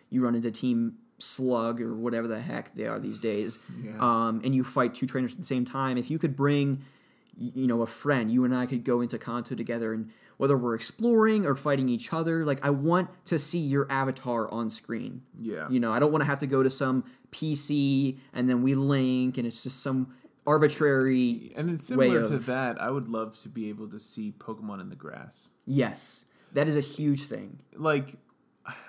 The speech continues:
Speaker 2: I was hoping with the three D graphics, I mean, in Sun and Moon, um, to be able to see that. And what they have is, like, a little black blur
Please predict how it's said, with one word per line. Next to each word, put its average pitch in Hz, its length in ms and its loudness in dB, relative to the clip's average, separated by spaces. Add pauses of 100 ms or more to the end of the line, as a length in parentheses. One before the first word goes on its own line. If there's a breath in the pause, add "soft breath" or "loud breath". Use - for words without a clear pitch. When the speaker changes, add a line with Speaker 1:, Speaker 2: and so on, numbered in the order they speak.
Speaker 2:
I 147 100 -4
was 160 180 -6
hoping 143 400 -4
with 117 140 -6
the 120 60 -10
three 123 280 -8
D 117 120 -4
graphics, 110 800 -8 (800 soft breath)
I 117 60 -12
mean, 107 320 -8
in 110 120 -10
Sun 117 260 -6
and 110 120 -4
Moon, 110 420 -6 (480 soft breath)
um, 73 320 -8
to - 80 -20
be 127 80 -6
able 107 160 -6
to 107 60 -12
see 117 140 -6
that. 107 280 -8 (140)
And 117 480 -8
what 139 240 -8
they 131 140 -4
have 120 420 -2
is, 107 140 -6
like, 104 140 -6
a 113 40 -8
little 113 240 -4
black 104 520 -6 (180)
blur 117 560 -4